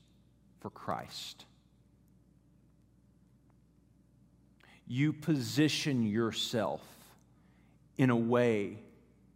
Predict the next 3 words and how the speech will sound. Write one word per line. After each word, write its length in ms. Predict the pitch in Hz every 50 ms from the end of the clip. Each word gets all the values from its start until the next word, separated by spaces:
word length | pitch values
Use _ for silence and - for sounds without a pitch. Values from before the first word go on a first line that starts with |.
| _ _ _ _ _ _ _ _ _ _ _ _ _ _ _ _ _ - _ _ _ - _ _ _ _ _ _ _
where 160 | - 139 131 120
your 720 | 117 113 113 123 135 139 143 143 147 143 139 135 123 - - - - - - -
character 760 | - - - 139 123 120 117 107 - - - - - -